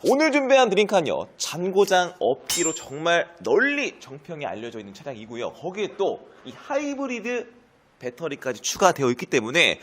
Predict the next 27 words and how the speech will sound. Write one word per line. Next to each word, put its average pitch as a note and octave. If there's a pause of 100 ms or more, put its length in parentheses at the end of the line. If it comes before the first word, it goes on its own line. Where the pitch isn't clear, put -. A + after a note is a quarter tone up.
(240)
연비 C#3
효율성도 F#3+ (240)
이십 -
킬로 C#3
가까이 G#2
나오는 A#2+
차량 G#2+
한번 F2+
준비해봤습니다. C#3 (120)
바로 D#4+ (460)
제 D3+
뒤에 C#4+
있는 D3 (320)
렉서스의 F#3+ (180)
이에스 G3
삼백 B3+
에이치 F#3+
차량 E3
한번 C#3+
준비해봤고요. A2+ (280)
오늘 A#3
아빠의 C4
드림카에서 G3+
만나볼 G3
수 G3
있는 C#3
금액은요, D#3+